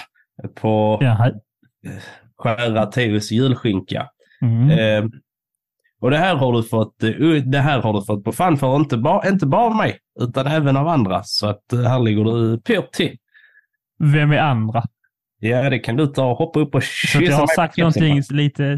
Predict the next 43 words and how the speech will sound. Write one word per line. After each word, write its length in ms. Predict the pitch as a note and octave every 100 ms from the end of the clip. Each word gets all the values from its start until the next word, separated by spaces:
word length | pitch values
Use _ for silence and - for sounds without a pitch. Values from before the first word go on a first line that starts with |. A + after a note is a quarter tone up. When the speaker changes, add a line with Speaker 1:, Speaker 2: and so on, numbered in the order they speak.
| C#3+
Speaker 2:
elakt 360 | C#3+ C#3 B2
om 100 | C3+
dig, 200 | C3+ A#2
så 100 | A2+
det 80 | C3
är 100 | B2+
väl 100 | A#2+
den 140 | A#2+ B2+
andra, 260 | A#2 A2+
din 120 | A#2
kära 300 | A2+ A2+ A#2
mor. 260 | A#2+ A#2+ - -
Vilket 220 | F#3+ F#3
är 40 |
helt 220 | C#4+ G#3
rätt 300 | A3+ B3+ -
att 100 | D3 D3+
hon, 200 | E3 D#3+
eh, 60 | D#3+ D#3 -
Speaker 1:
Nej, 260 | G#2+ A#2 C3
det 80 | A#2+
var 80 |
Speaker 2:
tycker 20 | A2+
Speaker 1:
faktiskt 240 | C#3+ C3+
ingenting 420 | C#3 C3+ C3+ C3 -
om 200 | A2+ A2+
mig, 260 | A2 - -
eller 380 | - A2 A2 A2+
på 140 | A2 B2+
det 140 | A2
viset. 320 | A#2 A2 G#2 - - - - - A2
Eh, 340 | G#2+ G#2+ G#2+ - _ _ _ _
så 160 | - B2+
att 80 |
det 60 | B2
var 100 | B2+
lite 640 | B2 A#2 B2 A#2+ A#2 A#2
spydig 640 | A#2 - - C#3 D3+ D#3 A#2
om 100 | A2
mitt 140 | A2
uttal 300 | C3+ C#3+ D3
av 260 | C3 A#2+ A2+
croissant. 1300 | G#2 B2 D3+ D3+ D3+ F#3 F#3 C#3 A#2 - A2 -